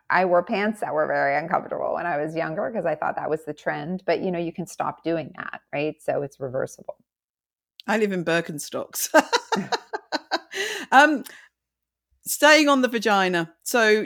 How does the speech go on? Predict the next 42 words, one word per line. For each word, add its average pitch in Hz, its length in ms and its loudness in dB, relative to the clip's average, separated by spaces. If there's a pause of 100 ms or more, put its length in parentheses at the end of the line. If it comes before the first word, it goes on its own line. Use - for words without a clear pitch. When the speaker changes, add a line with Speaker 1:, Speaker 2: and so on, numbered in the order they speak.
Speaker 2:
y-, 175 160 -14
as 240 160 2
you 247 100 0
explained, 196 520 -4
it 196 180 0
is 240 240 0
a 214 60 -2
self-cleaning 202 880 0
oven. 160 460 -2 (400)
And 208 200 0
then 240 220 2
we've 233 300 -2
got 226 340 2
this 208 280 0 (180)
big 233 520 4
industry 190 540 0
now, 170 240 2
which 175 260 -2
I 180 140 2
know 190 220 4
upsets - 360 0
both 190 460 0
of 160 80 -4
us, 156 200 0
these 180 260 -4
lotions, 196 680 2
potions. 185 880 -2 (400)
Well, 180 160 -2
we've 175 60 -4
talked 190 200 -2
about 196 200 4
libido 185 260 2
reduction, 180 400 -2
but 180 180 2
other, 214 220 2
you 170 120 2
know, 156 40 -2
steaming, 226 640 -2
all 254 160 2
these 226 180 -2
other 202 160 0
things, 175 220 -6